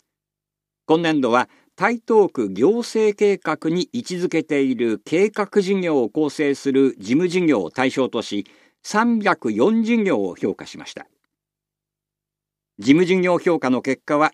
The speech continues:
次の通りです。今後の方向性の事業数は、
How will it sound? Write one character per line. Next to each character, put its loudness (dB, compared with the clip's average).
次 0
の 0
通 -2
り -12
で -14
す。 -16
今 4
後 4
の 0
方 0
向 2
性 2
の 2
事 4
業 2
数 -10
は、 -10